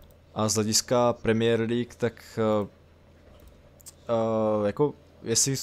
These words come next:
tě zajímá hlavně třeba nějaký boj o titul nebo tak, kde je to jako skoro jasný. Já jako v podstatě třeba teď přeju Arsenalu ten titul, protože já jako, eh, jasný, jo, oni jako hrozně dlouho neměli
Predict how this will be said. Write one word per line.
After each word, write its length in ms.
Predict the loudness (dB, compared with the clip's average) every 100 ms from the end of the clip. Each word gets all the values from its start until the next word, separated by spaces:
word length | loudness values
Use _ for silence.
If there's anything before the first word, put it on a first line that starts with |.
| -8 -6
tě 120 | -2
zajímá 260 | -2 0 0
hlavně 240 | 0 -2
třeba 360 | 0 2 2 2
nějaký 320 | -2 -2 -2
boj 200 | 0 0
o 100 | -2
titul 260 | -6 -4 -2
nebo 180 | 0 -2
tak, 240 | -2 -4 -2
kde 120 | 0
je 60 |
to 100 | 2 0
jako 160 | 0
skoro 240 | -6 -2 0
jasný. 420 | 0 -2 -6 -6 -10 -8 0
Já 100 | 0
jako 180 | 0
v 40 | -6
podstatě 420 | -6 -6 -2 -2
třeba 240 | 2 2
teď 300 | 2 -2 -4 -20 -20 -20 -10
přeju 300 | -4 -2 0
Arsenalu 600 | -2 -2 -2 -2 -6 -6
ten 160 | -8 -8
titul, 460 | -8 -6 -4 -6 -8 -20 -20 -20 -10
protože 720 | -8 -6 -4 0 0 2 0 -4 -16 -20 -12 -4
já 160 | 0
jako, 380 | 0 2 0 0 -10 -20 -20 -20 -20 -20 -20 -20 _ -8 0
eh, 600 | 2 4 4 4 2 2
jasný, 420 | 2 0 -2 0
jo, 180 | 2 2
oni 200 | 2 0
jako 220 | -2 -4
hrozně 300 | -2 -2 -2
dlouho 260 | 0 0 -2
neměli 420 | -2 0 0